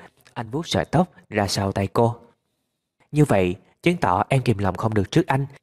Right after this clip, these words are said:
Nhưng nếu cứ tiếp tục thì sẽ xảy ra chuyện lớn mất." Lời anh nói khiến cô ngượng ngùng, cô vùi mặt vào ngực anh, hai tay níu áo sơ mi của anh. "A Vũ, anh đừng nói nữa." Anh ôm cô, không nói nữa.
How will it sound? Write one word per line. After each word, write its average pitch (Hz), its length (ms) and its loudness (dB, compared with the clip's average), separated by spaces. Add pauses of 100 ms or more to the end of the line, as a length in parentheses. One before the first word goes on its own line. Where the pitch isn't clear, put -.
(400)
Nhưng 131 180 -2
nếu 123 140 2
cứ 156 140 -2
tiếp 175 220 0
tục 101 180 0 (260)
thì 110 120 0
sẽ 92 320 0
xảy - 200 -2
ra 110 120 0
chuyện 92 220 -2
lớn 117 160 0
mất." 202 140 2 (880)
Lời 113 160 4
anh 104 200 -6
nói 104 260 0
khiến 135 180 -2
cô 147 120 2
ngượng 92 260 -4
ngùng, 98 200 2 (300)
cô 160 100 0
vùi 117 240 0
mặt 92 280 -4
vào 92 100 -2
ngực 92 220 -8
anh, 123 200 0 (220)
hai 107 160 -4
tay 101 240 -4
níu 104 140 0
áo 120 220 -2
sơ 120 160 -2
mi 107 120 0
của - 140 0
anh. 131 180 0 (400)
"A 147 100 2
Vũ, 123 360 4
anh 147 120 -2
đừng 98 160 -6
nói 127 140 4
nữa." 147 260 4 (440)
Anh 107 200 -12
ôm 107 200 -8
cô, 117 260 2 (120)
không 98 180 -2
nói 117 140 0
nữa. 113 260 4